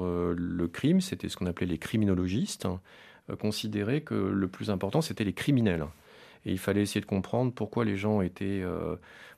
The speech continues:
devenaient des criminels. Et, euh, donc c'était essentiellement des médecins qui avaient ce monopole du discours scientifique, des auteurs comme Lombroso, qui a écrit L'homme criminel en dix-huit cent soixante-seize,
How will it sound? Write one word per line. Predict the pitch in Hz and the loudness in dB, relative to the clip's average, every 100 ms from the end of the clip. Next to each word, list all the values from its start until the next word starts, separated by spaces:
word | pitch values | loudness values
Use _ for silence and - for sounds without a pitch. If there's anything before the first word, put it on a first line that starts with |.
| - | -4
devenaient | 95 110 107 123 | 4 4 6 6
des | 107 - | 6 2
criminels. | - 101 95 95 117 160 98 98 - - - - _ | 0 2 4 4 2 2 -2 -4 -12 -20 -20 -20 _
Et, | 110 98 95 92 | -4 -2 0 0
euh, | 90 87 87 87 | 2 2 2 2
donc | 101 104 | 2 2
c'était | 107 - 123 135 - | -2 2 4 4 2
essentiellement | 104 113 - 113 143 | 0 0 0 2 2
des | 107 | 4
médecins | 101 117 - 113 90 - - | 6 4 2 0 0 -4 -6
qui | 92 | -2
avaient | 90 | -2
ce | 95 98 | 0 2
monopole | 92 95 92 104 | 4 4 4 2
du | 95 | 0
discours | 90 - 110 - | -6 -8 -10 -6
scientifique, | 92 - 92 - 110 120 | -6 -6 -8 0 0 0
des | - 87 85 | -4 -6 -4
auteurs | 80 92 | -4 -2
comme | 95 92 | 0 4
Lombroso, | 101 107 95 92 85 87 117 | 6 6 6 2 2 0 0
qui | - | -2
a | 90 | -6
écrit | 85 - | -6 -2
L'homme | 90 101 104 | 4 6 6
criminel | - 101 95 95 95 | 2 0 2 2 2
en | 87 | 0
dix-huit | 85 87 85 | -4 -10 -10
cent | - 92 85 | -6 -6 -6
soixante-seize, | 87 85 90 87 110 123 | -6 -8 -8 -4 -2 -2